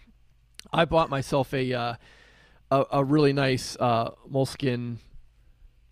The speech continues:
eight-by-ten. It's got, it's like a, it's, it's not a s-, it, like a pure journal. It's got, like, uh, s-, it's got some fancy formatting on it, but I, um, I started using it for a project I was working on this week. Uh,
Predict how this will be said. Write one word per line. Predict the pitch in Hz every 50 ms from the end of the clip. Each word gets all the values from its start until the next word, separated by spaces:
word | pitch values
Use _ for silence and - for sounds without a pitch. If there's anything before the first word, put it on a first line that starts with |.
| _ _
eight-by-ten. | - 156 151 - 156 143 139 - - 156 143 143 143 139 143 143 143 -
It's | 131 - -
got, | - 156 - - -
it's | 123 151 151 - - -
like | 180 156 156
a, | 139 131 123 117 - - - _ - - -
it's, | - - - 208
it's | - 160 - -
not | 196 214 208
a | 156
s-, | - - - - -
it, | 156 - -
like | 156 147 - 147
a |
pure | - - - 165 165 170
journal. | 165 131 156 156 156 165 165 170 165 151
It's | - -
got, | - 160 156 -
like, | 143 131 127 - - - - _ - _ _ _ _ _ _ _ _ _ _ _ _ -
uh, | 170 -
s-, | - - - - _
it's | - 180 - - -
got | - - 226 208 -
some | - 165
fancy | - - 160 151 - - 139
formatting | - - 175 175 156 143 135 123 123 120
on | 123 120
it, | 120 120
but | - 143
I, | 143 143 143 147 143 -
um, | 139 135 131 127 123 123 120 120 - _ _ _ - -
I | 143
started | - - 226 233 214 165
using | 170 190 190 165 180 151
it | 135
for | - - 131
a | 123
project | - - 160 170 156 151 143 - 135
I | 131
was | 120 120
working | 135 139 123 127 127
on | 127 123 123
this | 120 - -
week. | 139 131 127 - - - _
Uh, | - 135 131 127 117 107 117